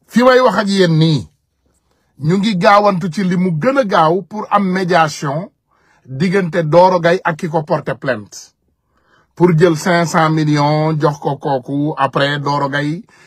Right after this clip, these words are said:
dem, xam naa, giseeg Macky Sall wala ñoñoom,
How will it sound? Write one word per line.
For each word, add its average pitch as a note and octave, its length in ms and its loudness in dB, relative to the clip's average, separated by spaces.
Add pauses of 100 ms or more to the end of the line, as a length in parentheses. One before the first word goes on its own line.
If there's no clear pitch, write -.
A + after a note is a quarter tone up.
(140)
dem, D#3+ 560 0
xam D#3 220 -2
naa, C#3+ 200 0
giseeg C#3+ 320 -2
Macky C#3+ 300 -2
Sall C#3 260 -2
wala C#3+ 260 -2
ñoñoom, C#3 460 -2